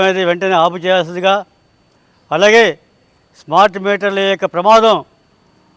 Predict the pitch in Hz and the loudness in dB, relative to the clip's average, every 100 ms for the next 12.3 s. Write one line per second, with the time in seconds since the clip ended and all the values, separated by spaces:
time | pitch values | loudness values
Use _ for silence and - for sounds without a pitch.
0 | _ _ - 147 180 202 185 196 180 170 | _ _ -14 -6 -4 -2 0 0 0 -6
1 | 180 185 160 180 190 175 185 190 190 208 | -4 -2 -2 -4 -8 -8 -8 -4 -4 -4
2 | 202 _ _ _ _ _ _ _ _ 139 | -10 _ _ _ _ _ _ _ _ -6
3 | 180 214 208 208 190 180 135 170 156 190 | 0 2 2 0 0 0 -2 -6 -6 -4
4 | 196 196 160 180 185 185 196 185 190 220 | -4 -6 -4 -4 -2 -6 -6 -6 -8 -4
5 | 208 185 135 _ _ _ _ _ _ 139 | -2 -2 -4 _ _ _ _ _ _ -12
6 | 156 185 196 196 190 180 185 185 185 170 | -8 -6 -4 -4 -4 -2 -2 0 -2 -4
7 | 175 156 175 170 - 185 165 135 - _ | -6 -6 -6 -8 -6 -6 -6 -10 -20 _
8 | _ - _ - 156 170 196 202 196 185 | _ -20 _ -12 -6 -4 -2 0 0 0
9 | 220 196 196 165 - - - - - - | -4 -2 0 0 -4 -20 -20 -20 -20 -20
10 | - - - - - - - - - - | -20 -20 -20 -20 -20 -20 -20 -20 -20 -20
11 | - - - - - - 139 196 202 202 | -20 -20 -20 -20 -20 -10 -4 -4 0 0
12 | 202 202 196 | 2 0 0